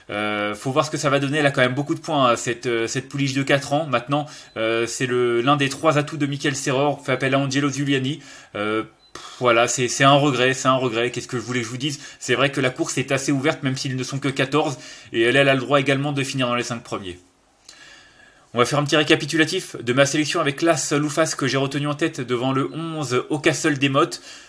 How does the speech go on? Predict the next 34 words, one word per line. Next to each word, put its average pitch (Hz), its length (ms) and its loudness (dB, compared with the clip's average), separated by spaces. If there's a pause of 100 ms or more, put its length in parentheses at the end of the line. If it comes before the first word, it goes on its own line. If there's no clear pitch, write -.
(120)
le 143 200 6
dix, 165 480 -2
Hill 170 160 2
of 165 140 4
Bamboo, 151 500 0 (320)
le 135 180 2
numéro 156 300 0
six, 156 440 -4 (240)
Aonang, 151 680 2 (380)
euh, 104 180 2
le 131 380 2
huit, 139 400 -6 (260)
euh, 104 140 -4
J'ai 147 160 4
la 170 120 6
Côte, 165 400 -2 (340)
euh, 104 100 0
le 113 200 0
numéro 139 420 2
treize, 135 420 -2
Le 120 140 2
Roi 147 240 2
David, 139 420 0 (340)
euh, 107 160 2
le 127 200 2
quatre, - 560 0
euh, 113 240 4
French 160 340 0
Exit 156 420 -2
et 143 120 0
le 127 100 0
numéro, 131 440 -2
euh, 120 100 4
trois, 151 420 -2